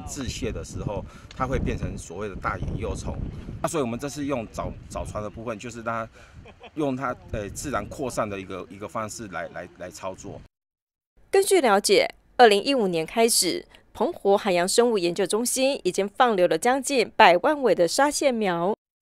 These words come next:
Speaker 2: 但以往培育至稚蟹才放流，常因蚕食率过高，育苗成本随之增加，数量大减。因此，今年改与农渔局种苗繁殖场进行合作，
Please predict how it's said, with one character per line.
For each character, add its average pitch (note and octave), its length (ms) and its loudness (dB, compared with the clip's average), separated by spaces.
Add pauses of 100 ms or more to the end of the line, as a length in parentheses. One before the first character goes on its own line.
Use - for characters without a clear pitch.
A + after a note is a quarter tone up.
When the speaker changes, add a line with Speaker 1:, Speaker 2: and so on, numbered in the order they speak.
Speaker 2:
但 A#3 220 8
以 G#3 140 2
往 B3+ 200 8
培 F3+ 220 -4
育 G3+ 240 0
至 G3 300 0 (240)
稚 D4 240 -2
蟹 G#3 300 8
才 - 200 -4
放 A#3+ 260 2
流， F#3 360 4 (460)
常 D4+ 260 2
因 G4 160 2
蚕 G#3+ 260 -2
食 A3 180 0
率 A#3 160 0
过 G#3 220 6
高， A#3+ 380 12 (200)
育 B3+ 120 0
苗 G3 220 4
成 F#3+ 240 -2
本 F#3 200 4
随 F3 240 -2
之 G3 140 -8
增 C4 200 0
加， A#3+ 380 8 (160)
数 D#4 240 -2
量 C4 180 2
大 A#3+ 200 -4
减。 C3 300 0 (420)
因 G4 120 2
此， B3+ 180 0
今 D4 220 -4
年 B3+ 160 0
改 A#3 200 6
与 A3 340 6
农 B3+ 180 0
渔 F4 120 4
局 F#3 400 2
种 G3 200 -2
苗 F3 200 -2
繁 F#3 240 -2
殖 A3+ 120 -8
场 G3+ 300 -4
进 G3 160 -2
行 E3 160 -6
合 - 180 -2
作， - 320 2